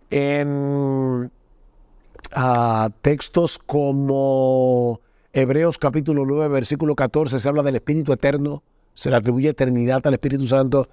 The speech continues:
y así pudiera seguirte mencionando un montón de textos donde se ve claramente que el Espíritu Santo tiene los atributos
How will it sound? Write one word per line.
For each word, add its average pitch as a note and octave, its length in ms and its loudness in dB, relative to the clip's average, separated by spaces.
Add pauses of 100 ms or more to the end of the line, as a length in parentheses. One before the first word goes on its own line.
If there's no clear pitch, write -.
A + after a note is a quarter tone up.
(540)
y B2 100 2
así C#3+ 340 0 (200)
pudiera B2+ 400 2
seguirte B2 420 -2
mencionando B2 420 0
un B2 60 0
montón C#3 300 0
de D3 80 0
textos C3+ 500 -2 (300)
donde C#3+ 240 2
se C#3+ 120 0
ve C#3 160 0
claramente D3 640 0
que C#3 120 0
el C3+ 60 0
Espíritu D#3 440 -2
Santo C3+ 320 0
tiene D3 240 0
los D#3+ 200 -2
atributos D#3 680 -2